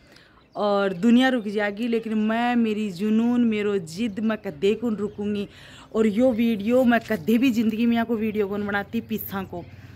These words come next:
कि जी आड़े मतलब या ची परकत करूँ कि मन पीसा मिल गया, मैं पीसा कमा लिया, मेरे हाथ में लेके मैं पीसा दिखाऊँ, नहीं। या जो खुशी है ना एक मुट्ठी में बंद,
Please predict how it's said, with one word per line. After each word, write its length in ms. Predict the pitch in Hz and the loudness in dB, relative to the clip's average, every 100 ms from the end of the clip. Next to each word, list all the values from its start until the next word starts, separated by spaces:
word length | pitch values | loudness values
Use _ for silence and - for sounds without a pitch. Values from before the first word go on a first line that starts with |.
| - - - | -20 -20 -4
कि 140 | 220 | -2
जी 160 | 185 220 | 0 4
आड़े 280 | 226 208 208 | 4 4 0
मतलब 260 | 226 254 | 0 2
या 80 | 285 | 2
ची 260 | 277 - 254 | 0 0 0
परकत 360 | 240 202 202 | 0 -4 -6
करूँ 240 | - 208 202 | -4 -4 -4
कि 220 | 208 208 | -4 -2
मन 160 | 208 208 | 0 0
पीसा 280 | 208 202 | -4 -4
मिल 160 | 196 196 | -4 -4
गया, 240 | 190 196 | -2 -2
मैं 120 | 196 190 | -2 -6
पीसा 200 | 202 196 | -8 -8
कमा 260 | 196 190 | -4 -4
लिया, 180 | 196 190 | -2 -4
मेरे 160 | 196 180 | -4 -4
हाथ 160 | 190 190 | -4 -2
में 80 | 208 | -4
लेके 200 | 196 208 | -2 -4
मैं 100 | 196 | -6
पीसा 220 | 196 196 | -8 -8
दिखाऊँ, 320 | 190 180 190 | -8 -8 -4
नहीं। 500 | 190 190 196 196 190 - - - - - - | -4 -2 -4 -4 -6 -12 -20 -20 -20 -20 -12
या 380 | 202 208 240 240 | -4 2 2 2
जो 220 | 220 247 | 0 -2
खुशी 480 | - 233 - 233 247 | -2 -6 -4 0 2
है 120 | 233 | 2
ना 220 | 220 226 | 2 2
एक 280 | 233 233 220 | 4 2 2
मुट्ठी 420 | 220 220 - 220 | 2 2 -4 0
में 180 | 233 185 | 0 2
बंद, 420 | 220 226 220 180 | 0 2 0 -2